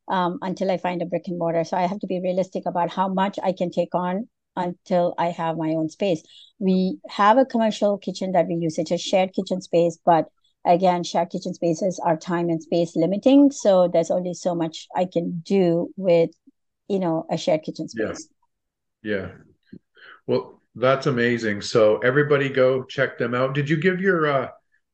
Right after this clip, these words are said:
Speaker 2: did you, do you have an Instagram? Did you give that?
Speaker 1: I have an Instagram account. It's at Spoon and Sprout. Uh, so you can follow us, um,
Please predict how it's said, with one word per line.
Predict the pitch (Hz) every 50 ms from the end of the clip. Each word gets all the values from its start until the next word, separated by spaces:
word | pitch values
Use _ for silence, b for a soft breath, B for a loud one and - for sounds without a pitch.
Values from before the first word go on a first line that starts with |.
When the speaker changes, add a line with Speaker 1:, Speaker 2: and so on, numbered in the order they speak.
| _ _
Speaker 2:
did | 139 123 120
you, | 151 160 165
do | 139 151
you |
have | 151 147
an | 139
Instagram? | 127 143 143 - - 185 170 185 208 226 208 - - - _ _ _ -
Did | - 123
you | 135 135
give | 151 156 156
that? | 175 185 196 196 151 139 - _ _
Speaker 1:
I | 196 214 233 262 302
have | 254 240 247 254 254 254 262 254 247 -
an | 220 214
Instagram | 208 202 202 - 233 214 220 214 202
account. | 180 - 202 220 226 -
It's | 202 202 208 -
at | - 196 190 147
Spoon | - - 202 190 190
and | 180 185
Sprout. | - 196 180 190 233 320 302 - - - - -
Uh, | 208 202 196 190 185 180 175
so | - 208
you | 190 190 185 175
can | - 185 180 175
follow | - 226 233 233 240 233 226 226
us, | 220 214 214 214 214 214 - - - 190
um, | 190 180 175 170 170 170 170 170 170